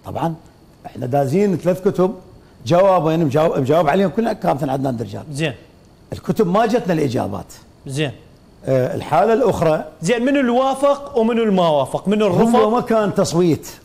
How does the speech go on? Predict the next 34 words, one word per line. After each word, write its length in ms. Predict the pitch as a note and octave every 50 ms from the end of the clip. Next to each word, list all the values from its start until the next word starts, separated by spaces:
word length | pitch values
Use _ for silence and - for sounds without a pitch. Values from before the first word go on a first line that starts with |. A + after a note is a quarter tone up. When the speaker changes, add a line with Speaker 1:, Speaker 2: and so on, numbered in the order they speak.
| - - - - - - -
Speaker 1:
هو 240 | - E3 G3 G3+ F#3 -
كان 400 | - F#3+ G3 G3+ G3+ G3+ G3 F3 -
جلوس 420 | C#3+ A2+ C#3 E3 E3+ G#3+ G3+ - E3+
مع 180 | E3 - C3+
ال-، 180 | C#3+ C#3+ C3+ E3 - - - - - - - -
السيد 340 | - - - F3+ F#3+ E3
رئيس 180 | F#3+ F3 C3+ D#3+
الاتحاد 540 | D3+ C3+ - - - - C3+ D3+ E3+ G3+ G#3
والإخوان 340 | F#3 F3 - - D#3 D#3+ D3+
الأعضاء 320 | D3 B2 C3 C#3+ C#3+ B2
قاعدين 340 | A2 B2 G#2+ G#2 B2 D3+ B2+
كلهم، 240 | - - G#2 E2 D#2 - - _ - - - -
ما 140 | - D3 D3+
عدا 200 | C3+ D#3+ D#3 D#3+
الأخ 380 | D3 C#3+ C#3 - E3 - - - -
كامل 260 | - D3 D3 D3 D3
صغير 220 | C3+ C3+ C3 C3 C3+
كان 280 | - C#3+ C#3+ C3+ C3+ C#3 - - - - - - - - - - -
عملية 380 | C3 C#3 C3+ C3+ C#3 D3 B2+ -
عنده 260 | G#2 G#2+ A2+ G#2+ A#2
في، 260 | G2+ - A2 G#2 G#2 - -
ما 140 | - C3+ B2+
كان 200 | - - G#2+ F#2
موجود. 300 | F2 E2+ - - - - - - - -
Speaker 2:
نعم. 240 | F3 F3 D#3+ A2 F#2+ - - - - - -
Speaker 1:
آه، 460 | - B2+ B2+ C3 C3 C3 C3 C#3 - - - - - - - - _ _ _ -
كان، 280 | - D3+ D3+ D#3 C#3+ - -
آه، 180 | - D#3 D#3+
كابتن 340 | C#3+ - - D#3 C#3+ - F3+
شرار 320 | D#3 - F3 E3 E3+ E3+ E3+
كان 220 | - E3+ F3+ F3
ما 140 | F3+ F#3+ G3+
موافق. 320 | G3 G3+ G3+ F3 D3+ - - - - - - - - - - - - - - - - - -
Speaker 2:
مهم. 220 | - B2 B2 A2+